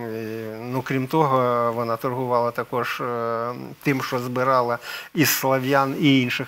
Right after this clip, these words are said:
з північних народів. Це і мед, і віск, і, е, е, пушнину, і, і так далі. Тому, е, ми на,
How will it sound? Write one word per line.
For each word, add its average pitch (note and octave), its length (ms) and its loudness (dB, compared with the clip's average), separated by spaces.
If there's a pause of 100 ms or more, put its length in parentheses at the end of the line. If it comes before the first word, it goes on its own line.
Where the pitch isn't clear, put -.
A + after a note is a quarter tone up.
з - 60 -10
північних C3 680 -4
народів. B2 500 -4 (540)
Це B2 120 -2
і A#2+ 140 -2
мед, C3+ 380 4
і B2+ 100 0
віск, C3 480 0
і, B2 600 -4
е, B2 460 -4 (480)
е, B2 1700 -4 (600)
пушнину, D3 840 4 (100)
і, A#2+ 520 -4
і A#2 40 -10
так B2+ 180 -6
далі. E3 240 2 (640)
Тому, C#3+ 480 4
е, C#3+ 580 4
ми D#3 680 2
на, C#3 480 4